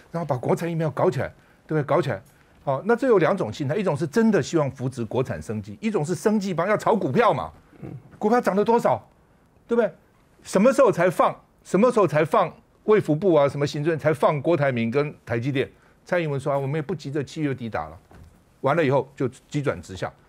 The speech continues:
Speaker 1: 蔡英文原来说：“我七月底要打国产疫苗的时候，谁敢放啊？”所以就是要护国产嘛，护国产也不是不好的。我讲你的心态到底是什么？你是真的就要扶植国产，还是要炒股票嘛？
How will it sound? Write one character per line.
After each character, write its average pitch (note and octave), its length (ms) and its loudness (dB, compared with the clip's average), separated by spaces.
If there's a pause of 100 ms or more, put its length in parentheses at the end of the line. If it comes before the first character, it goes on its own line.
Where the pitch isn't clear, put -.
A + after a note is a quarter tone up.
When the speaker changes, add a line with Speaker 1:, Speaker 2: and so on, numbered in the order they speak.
(400)
Speaker 1:
蔡 - 120 -4
英 B3 60 4
文 A#3 80 0
原 G#3+ 140 2
来 G#3 40 2
说 G#3 140 -2
：“我 D3 80 2
七 C#3 180 -8
月 A3 80 0
底 C#3+ 120 -2
要 F3+ 100 6
打 - 180 -2
国 F#3 140 2
产 D#3+ 140 0
疫 D3+ 40 0
苗 D#3 100 2
的 C#3+ 40 0
时 D#3+ 60 2
候， C#3+ 60 2
谁 G#3+ 220 2
敢 C#3+ 220 2
放 C#3+ 220 0
啊？” E2+ 200 -8 (540)
所 C#4 100 -2
以 A#3 40 0
就 D4 120 2
是 B3+ 100 2
要 A#3 120 6
护 A#3+ 180 2
国 G3+ 200 4
产 F#3 200 2
嘛， B2+ 320 0 (580)
护 C#4 120 2
国 C4 160 6
产 A3 160 4
也 D#3+ 60 2
不 C#3+ 100 -2
是 G3+ 80 0
不 B3 180 2
好 C#3+ 220 2
的。 A#2+ 100 2
我 G3 120 4
讲 F#3+ 160 0
你 D3+ 60 2
的 F#3+ 60 6
心 B3 240 -2
态 A3+ 140 2
到 F#3+ 140 4
底 D#3+ 80 0
是 C3 60 -6
什 C3 60 -6
么？ A#2 80 -4
你 C#3 60 -4
是 C3+ 100 -12
真 C4 200 0
的 G3+ 100 4
就 A3+ 140 -2
要 A3 100 6
扶 G3 260 -6
植 F#3 160 -6
国 F#3 200 2
产， C3+ 180 -2 (140)
还 E3+ 100 -2
是 G3 80 2
要 G3 60 4
炒 - 160 2
股 D3 120 -4
票 C#3+ 220 2
嘛？ D#2+ 80 -6